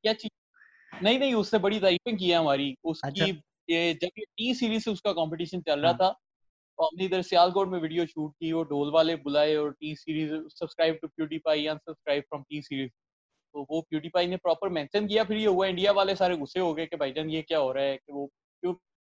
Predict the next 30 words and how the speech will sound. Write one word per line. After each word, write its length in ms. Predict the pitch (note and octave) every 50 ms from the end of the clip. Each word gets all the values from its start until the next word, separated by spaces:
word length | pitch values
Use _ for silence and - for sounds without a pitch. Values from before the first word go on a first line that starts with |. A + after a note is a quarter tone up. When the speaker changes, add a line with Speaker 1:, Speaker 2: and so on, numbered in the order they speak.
| _ -
Speaker 1:
पाकिस्तान 480 | F3 E3+ E3+ F#3+ F3+ - F#3+ F#3+ F#3+
की 60 | F#3+ F#3+
उसने 220 | F3+ - G3+ F#3
काफी 260 | - F3 D#3+ G3 F#3+
तारीफ 240 | D#3+ F3 D#3+ D3+ C#3+ -
कर 140 | F3 D#3+ D3+
दी, 160 | D3 F3+ F#3+ - _ _ _ _ _ _ _ _
फिर 100 | - G3+
उसने 220 | G#3 G#3 - A#3 A#3
वो 100 | A3+ A3+
portion 420 | - - A3 A3+ A3 - B3 A#3
remove 340 | A3 G#3 F#3 F#3 G#3 B3+ A3+
कर 160 | - A3+ G3+
दिया 220 | F3 F#3 G#3+ A#3+ A3
बाद 200 | G#3 G#3 G3 G3+
में 80 | G3+
video 260 | F3+ F#3 F3 G3 G#3
से, 120 | G3 A3 G#3
लेकिन 260 | F#3+ F3+ E3 F#3 F3
internet 380 | E3+ D#3 F3 E3+ F3 E3+ D#3 -
पे 80 | E3
मौजूद 340 | D#3 C#3 B2+ B2+ C3 C#3 D3
है, 60 | D3
अगर 100 | C#3+ D3+
आप 100 | D3+ C#3+
चाहते 260 | _ - D#3 - E3+
हैं 20 | D#3
आपको 180 | C#3+ - -
सेंड 200 | - - C#3+ C#3
करूँ। 220 | _ C3 B2+ B2+